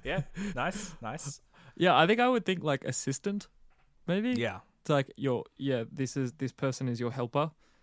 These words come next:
Speaker 2: Like, they're
Speaker 1: Mm.
Speaker 2: here to give you a hand with this. I don't, yeah.
Speaker 1: Yeah, yeah. It's kind of a, um, it's kinda like servant language or, like, assistant language or, like, employee language, maybe.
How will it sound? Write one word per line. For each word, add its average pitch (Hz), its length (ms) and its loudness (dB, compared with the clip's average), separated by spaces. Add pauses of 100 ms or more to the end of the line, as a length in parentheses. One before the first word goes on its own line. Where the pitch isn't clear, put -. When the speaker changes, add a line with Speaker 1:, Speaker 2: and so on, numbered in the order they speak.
(440)
Speaker 2:
Like, 120 300 -6
they're 123 160 -2
Speaker 1:
Mm. 110 40 -2
Speaker 2:
here 123 120 -2
to 120 60 -6
give 123 140 -4
you 123 100 2
a 120 40 0
hand 123 200 2
with 127 120 -4
this. 147 340 0 (140)
I 143 100 -6
don't, - 160 -8
yeah. 123 280 -2 (880)
Speaker 1:
Yeah, 240 200 4 (300)
yeah. 156 240 -4
It's 147 140 -10
kind 180 200 2
of 180 120 0
a, 139 240 2
um, 117 400 -4 (340)
it's - 120 -8
kinda 170 180 0
like 147 160 0
servant 127 400 -2
language 95 360 -8
or, 107 120 -8
like, 104 160 -6
assistant 101 420 -8
language 92 340 -12
or, 117 220 -6
like, 107 200 -4 (400)
employee 113 840 -6 (120)
language, 95 400 -8
maybe. 90 400 -10